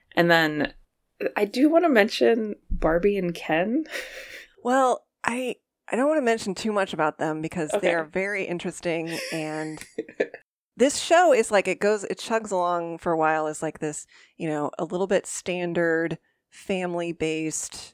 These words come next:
Speaker 2: procedural mystery.
Speaker 1: Mm-hmm.
Speaker 2: And then out of nowhere
Speaker 1: <laughs>
Speaker 2: come Barbie and Ken, and I don't wanna describe them. It's just like,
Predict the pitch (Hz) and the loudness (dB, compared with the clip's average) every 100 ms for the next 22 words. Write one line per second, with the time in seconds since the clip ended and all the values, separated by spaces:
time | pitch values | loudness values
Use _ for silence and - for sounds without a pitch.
0 | _ - 180 - 190 175 175 165 156 151 | _ -14 -10 -8 -8 -4 -2 -2 -2 -6
1 | - 160 147 135 - - 170 180 202 _ | -6 -8 -8 -10 -12 -10 -10 -10 -16 _
2 | - 175 175 175 - 175 202 262 262 240 | -4 0 2 0 0 0 2 4 2 2
3 | - 180 190 190 160 143 139 143 143 147 | -2 0 0 2 0 0 0 -2 -4 -8
4 | - _ _ - - 151 147 170 190 165 | -18 _ _ -12 -6 -4 -2 -2 -2 -4
5 | 151 - - 240 220 175 165 185 196 - | -6 -8 -12 -6 -4 -4 -2 -2 -2 -4
6 | 208 180 - - 190 208 147 143 - - | -6 -6 -8 -6 -6 -4 -4 -4 -4 -4
7 | 196 185 190 170 165 | -4 -2 0 0 0